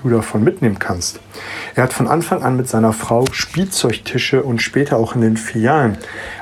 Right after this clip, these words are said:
aufgebaut, wo die Kinder nach Herzenslust alles ausprobieren konnten, was sie wollten.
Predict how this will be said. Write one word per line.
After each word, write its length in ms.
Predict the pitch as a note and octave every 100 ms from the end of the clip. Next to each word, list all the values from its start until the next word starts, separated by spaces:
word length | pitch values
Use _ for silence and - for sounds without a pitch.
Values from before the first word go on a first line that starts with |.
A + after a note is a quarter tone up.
| -
aufgebaut, 760 | C#3+ D#3+ C3+ G#2+ G2 E3+ - - - - - -
wo 140 | A#2+
die 100 | A#2
Kinder 400 | - - F#3+ F#3
nach 240 | D3 A2+ -
Herzenslust 960 | B2+ C#3 - D#3 C#3+ - B2+ A#2+ - - - - - -
alles 500 | B2+ E3 F3 - - -
ausprobieren 680 | - C3+ - - A#2+ A2+ A2
konnten, 480 | - A2 A2+ A2 A2 - - -
was 260 | G#2 -
sie 160 | - A2
wollten. 420 | C#3 C3 - D#2